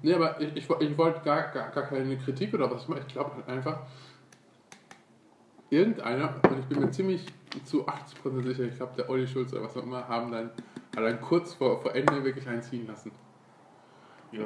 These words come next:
Speaker 1: Und, und das ist, ja, im Fernsehen, und das ist anscheinend nicht ausgestrahlt worden, es war auf jeden Fall so ein Geräusch und all-, und irgendjemand hat gesagt, „Ach, Alter“,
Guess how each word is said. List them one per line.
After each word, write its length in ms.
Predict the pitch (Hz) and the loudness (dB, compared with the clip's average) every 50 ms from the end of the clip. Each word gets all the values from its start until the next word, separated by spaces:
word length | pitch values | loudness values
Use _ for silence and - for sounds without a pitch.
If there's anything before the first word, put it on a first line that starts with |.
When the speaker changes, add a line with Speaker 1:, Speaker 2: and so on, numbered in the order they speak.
| 107 104 | -2 -2
Speaker 1:
Und, 200 | 123 117 123 135 | -2 -4 -2 -2
und 180 | 131 127 131 143 | -2 0 4 4
das 200 | 143 147 143 - - - | 4 4 2 -4 -8 -8
ist, 60 | - - - - - - - - - - - | -10 -12 -12 -18 -20 -20 -18 -20 -20 -8 -2
ja, 140 | - 135 131 123 - - - - | 2 2 4 2 2 -4 2 4
im 140 | 160 143 143 | 4 4 4
Fernsehen, 540 | - - 139 143 156 170 175 202 226 214 | -2 2 4 6 6 6 6 6 6 6
und 100 | 175 165 156 | 6 4 2
das 180 | 147 - - | 0 -2 -6
ist 280 | - - 147 - - - | -8 -8 -8 -8 0 2
anscheinend 320 | 143 147 151 160 165 135 156 | 2 2 4 4 4 4 4
nicht 140 | 170 - 147 | 2 2 4
ausgestrahlt 520 | 165 240 233 - - - - - - 131 | 4 4 4 2 6 6 6 6 6 2
worden, 200 | 120 139 175 - | 2 2 2 2
es 120 | 139 - - | -2 4 4
war 160 | 160 165 - | 4 4 4
auf 100 | 127 131 | 4 8
jeden 160 | 156 170 214 208 | 8 8 8 8
Fall 160 | 185 165 156 | 2 2 4
so 120 | 151 151 | 4 4
ein 100 | 160 156 | 4 4
Geräusch 420 | 147 135 120 120 113 120 175 214 - - - - - - - - - - - _ - - | 2 0 2 4 6 6 6 4 2 -4 -12 -18 -20 -20 -20 -20 -20 -20 -20 _ -10 -2
und 160 | - 131 131 127 131 | 0 2 2 4 4
all-, 240 | 127 127 135 127 - - | 6 6 6 4 2 0
und 320 | 147 139 143 151 147 - - - | 0 2 2 2 0 0 6 6
irgendjemand 400 | - 170 190 180 175 170 147 143 | 6 6 6 4 2 2 0 -2
hat 100 | 143 135 | 0 -2
gesagt, 160 | 127 131 - - | -2 -2 -2 -8
„Ach, 320 | - - - - - - - | -8 -8 -8 -10 -10 -10 -6
Alter“, 420 | 98 107 104 104 - 92 90 82 | -4 -4 -4 -4 -6 -8 -8 -8